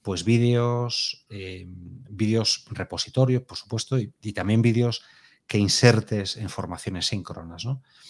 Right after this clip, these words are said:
Y, y la verdad que gana mucho. Si haces una cabecera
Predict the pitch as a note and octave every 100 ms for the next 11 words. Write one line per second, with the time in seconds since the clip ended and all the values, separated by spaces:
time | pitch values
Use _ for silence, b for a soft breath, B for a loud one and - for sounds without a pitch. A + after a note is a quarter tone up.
0 | B B B _ _ B2 G#2+ G#2+ G#2 -
1 | - B2 A2 G#2 A#2 A#2 A2+ F#2 E2+ E2
2 | - - _ - - G2 G#2+ G#2 F#2+ F2+
3 | D#2+ - G2 F#2 F2+ F2 F2+